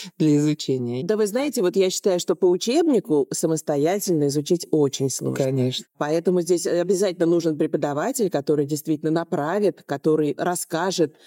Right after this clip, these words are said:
Speaker 2: всё это разложит по полочкам. Там очень много особенностей, очень много тонкостей, и мы о них обо всех говорим.
Speaker 1: Ну и давайте вот про тонкости, про особенности, да, поговорим.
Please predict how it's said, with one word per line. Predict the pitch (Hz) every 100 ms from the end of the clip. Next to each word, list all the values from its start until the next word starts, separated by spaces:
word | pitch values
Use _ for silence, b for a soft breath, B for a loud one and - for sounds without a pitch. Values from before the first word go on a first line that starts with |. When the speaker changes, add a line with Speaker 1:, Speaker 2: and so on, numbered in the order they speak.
| b
Speaker 2:
всё | - 226 196
это | 202
разложит | 208 185 208 196 -
по | 214
полочкам. | 233 214 180 165 170
Там | 226 233
очень | 262 233 190
много | 170 156 160
особенностей, | 160 240 202 160 147 151 139 B B B
очень | 233 226 214
много | 202 185 185
тонкостей, | 196 233 202 190 - 165 147 b b
и | - 220
мы | 285
о | 196
них | 208 185
обо | 151
всех | 135 170
говорим. | 156 143 139 139 139 _ b b
Speaker 1:
Ну | 139 170
и | 330 339
давайте | 196 247 285
вот | 240 185
про | 165 160
тонкости, | - 330 339 226 - 175
про | - 185
особенности, | 156 - 262 277 226 202 -
да, | 156 196
поговорим. | 214 165 160